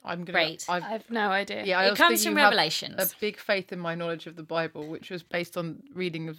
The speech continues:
Speaker 1: stories like Noah's Ark at primary
Speaker 2: Yeah,
Speaker 1: school. So
Speaker 2: we all know about
Speaker 1: <laughs>
Speaker 2: Noah's Ark. Well,
Speaker 1: That's
Speaker 2: Revelations
Speaker 1: all
Speaker 2: is
Speaker 1: I've
Speaker 2: the
Speaker 1: got.
Speaker 2: most fun book from the Bible. Everybody knows. Everyone who is a metal fan knows that you wanna get on board with Revelations. That's where the fun stuff happens.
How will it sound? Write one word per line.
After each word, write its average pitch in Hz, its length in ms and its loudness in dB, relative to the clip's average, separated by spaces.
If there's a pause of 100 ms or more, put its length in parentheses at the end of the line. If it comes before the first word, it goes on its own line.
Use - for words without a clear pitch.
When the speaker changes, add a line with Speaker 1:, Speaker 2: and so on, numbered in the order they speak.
Speaker 1:
stories 175 260 -4
like 170 140 -2
Noah's 170 300 -2
Ark 160 220 -2
at - 80 -16
primary 160 360 -4
Speaker 2:
Yeah, 160 600 6
Speaker 1:
school. 269 120 8
So - 20 6
Speaker 2:
we 269 120 6
all 277 100 8
know 247 160 8
about 208 200 8
Speaker 1:
<laughs> - 20 2
Speaker 2:
Noah's 202 200 4
Ark. 190 140 6 (340)
Well, 262 200 10
Speaker 1:
That's 349 160 8
Speaker 2:
Revelations 359 440 6
Speaker 1:
all 214 100 4
Speaker 2:
is - 100 6
Speaker 1:
I've - 80 2
Speaker 2:
the 262 60 4
Speaker 1:
got. - 140 6
Speaker 2:
most 240 200 2
fun 226 280 4
book - 200 -4
from 190 160 -8
the 175 80 -4
Bible. 156 560 0
Everybody 160 680 0
knows. 160 440 -2
Everyone 170 480 -2
who 165 240 -4
is 160 140 -4
a 170 40 -6
metal 165 320 -4
fan 160 460 -4 (120)
knows 175 300 2
that 131 160 -4
you 170 120 0
wanna 170 180 -2
get 143 160 -2
on 165 100 -4
board 160 180 -4
with 156 140 -10
Revelations. 151 600 -4
That's - 260 -2
where 185 80 -2
the 170 80 -4
fun 160 220 -8
stuff - 240 -10
happens. - 400 -14